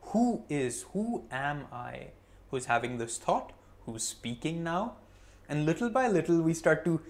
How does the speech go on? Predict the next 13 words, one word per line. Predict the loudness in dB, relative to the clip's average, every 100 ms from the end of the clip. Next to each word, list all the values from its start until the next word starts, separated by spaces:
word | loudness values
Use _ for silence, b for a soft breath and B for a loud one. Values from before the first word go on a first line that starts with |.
| B
see | -2 2 4 4 4 4
the | 4
words, | 6 8 8 6 4 -8 -14
see | -12 -4 2 4 4
the | 4 0
thoughts, | 4 8 8 6 -4 -8 b b
and | -2 0
see | 2 4
our | 2
consciousness | 0 -4 0 -2 -2 -6 -6 -8 -8 -8 -10 -18 -20 -20 -20 -20 -20 -18 -4
as | -2 0
seemingly | 0 0 0 0 0 -2 -2
separate. | -4 -8 -8 -6 -6 -6 -10